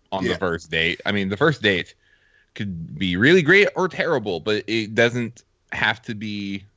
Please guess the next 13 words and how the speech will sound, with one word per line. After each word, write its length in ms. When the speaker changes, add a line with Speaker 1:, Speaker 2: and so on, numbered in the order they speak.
Speaker 1:
the 720
defining 420
factor 340
of 80
how 180
the 160
rest 300
of 80
the 100
relationship 580
goes, 540
you 120
know? 200